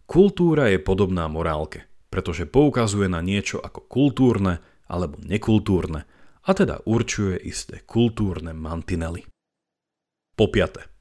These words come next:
kultúra sa zameriava ako na spoločnosť, tak i na jednotlivca. No a po šieste, keďže sa kultúra týka aj jednotlivca, nevyhnutne ide aj o pestovanie ľudského charakteru. Kultúrnosť je tak cnosť,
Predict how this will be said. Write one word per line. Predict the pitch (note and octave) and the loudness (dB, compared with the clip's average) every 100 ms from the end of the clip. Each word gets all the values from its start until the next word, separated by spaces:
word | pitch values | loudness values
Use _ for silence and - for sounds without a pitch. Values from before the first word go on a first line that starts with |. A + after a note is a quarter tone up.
| _ - - - - _ | _ -20 -20 -20 -20 _
kultúra | - F3+ G3 G3 E3+ D#3 | 6 6 8 4 4 2
sa | - A#2 | 2 0
zameriava | D#3+ G3 F3 D#3+ C#3 C3+ | 2 2 4 2 2 0
ako | A#2 - | -2 -4
na | F2+ - | -4 -4
spoločnosť, | - B2+ C3+ B2+ - G#2 F#2+ - - - _ | -2 2 4 2 0 -2 -2 -6 -14 -20 _
tak | G2 F2+ F#2 | -2 -2 -4
i | |
na | D2 | -6
jednotlivca. | D2+ E2+ F2 - D#2+ - - - _ _ _ - _ - | -6 -4 -6 -6 -10 -10 -14 -16 _ _ _ -20 _ -8
No | F2+ D2+ | -8 -8
a | |
po | - G2+ - | -4 -2 0
šieste, | G2+ F2 - C#2+ _ - _ _ _ - - | 0 -2 -6 -12 _ -20 _ _ _ -20 -4
keďže | B2+ A#2 | -2 0
sa | A2 F#2+ | -2 -4
kultúra | - G3+ F#3 F3+ C#3+ | 0 0 2 0 2
týka | C#3 B2+ G#2 F2+ | 0 0 -2 0
aj | F#2+ | 2
jednotlivca, | C#3 A2 - C#2+ - D#2+ D#2 _ _ _ - | 4 2 0 -10 -10 -10 -12 _ _ _ -12
nevyhnutne | F#2+ C#3 E3+ C3+ C#3 C3 B2 B2+ | -2 0 2 2 0 0 0 0
ide | E3 F#3+ | -2 -2
aj | D#3+ C#3 | 2 0
o | |
pestovanie | - B2 B2+ - B2 A2 G2 E2 | 2 -2 -2 -2 0 0 0 -2
ľudského | F2+ - - E2 E2 | -4 -4 -6 -6 -8
charakteru. | - E2+ D#2 - - - - _ _ _ _ _ | -6 -6 -6 -10 -16 -18 -20 _ _ _ _ _
Kultúrnosť | - C3 C#3+ D3 C3+ B2 A#2 | 0 0 2 0 0 0 -2
je | G2 F2 | -6 -8
tak | - - | -10 -10
cnosť, | - A2 A2 | -2 0 0